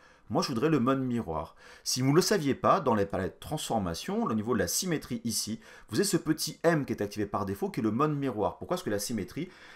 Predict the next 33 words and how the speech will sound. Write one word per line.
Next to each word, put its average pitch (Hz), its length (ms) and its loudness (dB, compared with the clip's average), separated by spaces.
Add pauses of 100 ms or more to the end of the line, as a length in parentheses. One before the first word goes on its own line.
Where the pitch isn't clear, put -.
c'est - 160 0
le 110 80 4
mode 143 160 4
miroir. 123 340 2
Si 117 100 -8
je 113 80 -2
tire 101 200 -4
d'un 143 140 2
côté, 123 500 -4 (240)
eh 98 80 -4
ben, 98 100 -2
l'autre 151 200 2
point 147 120 -4
va 107 140 -2
tirer 107 240 -4
en 107 60 0
mode 101 200 0
miroir 110 380 0
de 95 80 -4
l'autre - 180 0
côté, 107 260 -6
mais 120 120 -4
vraiment 110 220 0
en - 20 0
mode 127 180 0
miroir. 92 460 -4
Si - 80 -14
je 95 80 -8
mets 95 40 -4
pas 156 100 2
le 156 60 2
mode 147 140 0
miroir, 110 460 2